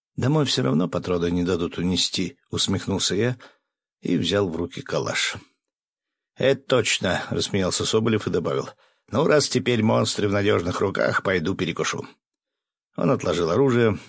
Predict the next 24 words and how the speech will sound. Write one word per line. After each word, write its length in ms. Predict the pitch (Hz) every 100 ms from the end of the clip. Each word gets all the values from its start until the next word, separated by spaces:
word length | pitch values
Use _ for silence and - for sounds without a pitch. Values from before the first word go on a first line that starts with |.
| _
а 100 | -
я 120 | - -
осмотрел 420 | - 92 - 92
поле 280 | - 85 78
боя. 440 | 73 - - - _ _ _ _ _ _ _ _ _
Площадка 720 | 131 131 - 143 - 127 127
отстрела 720 | - 113 - - 107 117 117
располагалась 800 | 110 104 - 101 98 104 104 -
на 100 | 101
два 220 | 95 95
метра 400 | 95 98 90 95
выше 300 | 90 101 -
уровня 340 | 98 98 92 98
земли, 460 | 113 120 90 - - _ _ _ _ _ _ _
и 100 | -
это 220 | 95 82 104
было 240 | 113 113
очень 440 | 107 87 - 110
предусмотрительно, 1040 | 113 120 123 - 104 76 76 80 76 82 107 - _
так 220 | - 92 -
как 280 | 85 -
и 60 | 95
целиться 540 | 90 - 92 95 -
проще, 580 | 139 - 151 - 160 139